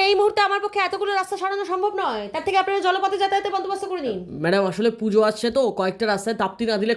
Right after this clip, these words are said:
Speaker 2: খুব ভয়ঙ্কর পরিস্থিতি হয়ে যাবে, ম্যাডাম।
Speaker 1: দেখুন, আমার হাতে যে পেপারসগুলো রয়েছে, এগুলো কিন্তু কয়েকটা রাস্তা নয়, কয়েকটা রাস্তার মধ্যে যে কোনো একটা সিলেক্ট করে দিন, তারপর দেখছি।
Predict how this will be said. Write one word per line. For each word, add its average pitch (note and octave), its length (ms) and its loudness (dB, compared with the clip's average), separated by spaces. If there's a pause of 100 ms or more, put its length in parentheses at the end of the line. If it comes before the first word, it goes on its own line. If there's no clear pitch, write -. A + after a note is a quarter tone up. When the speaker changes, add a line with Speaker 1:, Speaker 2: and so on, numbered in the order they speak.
(100)
Speaker 2:
খুব B3+ 120 2 (120)
ভয়ঙ্কর A3+ 400 4
পরিস্থিতি A#3 420 0
হয়ে G#3+ 140 4
যাবে, G3+ 160 2
ম্যাডাম। D#3+ 180 -2 (160)
Speaker 1:
দেখুন, D4 240 4
আমার D#4+ 260 2
হাতে - 160 -6
যে E4 100 -4
পেপারসগুলো C#4+ 500 -2
রয়েছে, C#4 280 4
এগুলো F4 200 0
কিন্তু D#4+ 200 -4
কয়েকটা D4 260 2
রাস্তা C4+ 240 -4
নয়, E3 220 -8 (140)
কয়েকটা C#4+ 240 0
রাস্তার E4 260 -2
মধ্যে F#4 200 -2
যে D#4 100 -2
কোনো D#4 100 0
একটা D4+ 220 2
সিলেক্ট F4+ 280 -2
করে F#4 100 -2
দিন, B4 200 6
তারপর D4 220 -2
দেখছি। G#3+ 200 -8